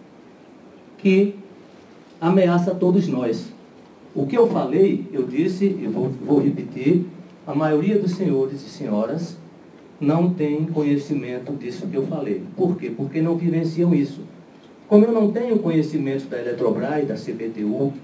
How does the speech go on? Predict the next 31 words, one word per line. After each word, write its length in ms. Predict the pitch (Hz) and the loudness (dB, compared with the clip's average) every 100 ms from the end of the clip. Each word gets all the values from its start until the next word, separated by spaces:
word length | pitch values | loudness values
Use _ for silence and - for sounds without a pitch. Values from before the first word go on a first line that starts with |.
| - - - - - | -18 -20 -20 -20 -14
não 160 | - | -12
tenho 180 | - 123 | -8 -8
conhecimento 640 | - 117 - 107 110 110 | -6 -10 -10 -10 -10 -10
da 140 | 104 95 | -10 -10
Caixa, 440 | - 110 131 127 | -8 -8 -8 -6
nem 120 | 104 | -4
do 100 | 101 | -4
Banco 260 | 92 104 107 | -6 -10 -10
do 100 | 107 | -10
Brasil, 600 | 104 104 87 123 135 143 - - - - - | -8 -8 -10 -6 -2 -2 -4 -18 -20 -20 -6
e 80 | 214 | -2
nem 220 | 185 185 | 0 0
de 140 | 170 | 0
outras 280 | 135 139 143 | 0 0 -4
estatais, 600 | 135 - 147 143 104 175 - - - - - - - - - - | -6 -6 -6 -4 -6 -8 -14 -20 -20 -20 -20 -20 -20 -20 -20 -10
nem 160 | 135 147 | -4 -2
de 80 | |
outras 260 | 135 139 131 | 0 0 -2
empresas. 680 | 143 - 110 - 90 - - - - - - - - - - - - - - - - - - | -2 -4 -4 -4 -8 -14 -18 -20 -20 -20 -20 -20 -20 -20 -20 -20 -20 -20 -20 -20 -20 -20 0
Então, 180 | 196 208 | 4 6
a 100 | 180 | 4
gente 460 | - 208 269 262 202 - | 2 2 2 0 -6 0
tem 400 | 156 135 113 - | 2 2 -2 -4
a 80 | 127 | -8
condição 800 | - 233 214 - - 147 196 | 0 2 2 0 0 2 4
e 100 | 226 | 2
o 60 | 151 | 0
conhecimento 760 | 151 143 139 - 123 120 117 135 - | 2 4 4 0 -2 -2 -2 -8 -6
técnico 680 | 156 156 196 208 - 240 - - - - - - - - - | -4 2 4 4 4 -4 -6 -12 -18 -20 -20 -20 -20 -16 -4
de 100 | 143 | 0
defender 720 | 160 220 214 208 156 160 170 | 2 2 2 2 4 4 2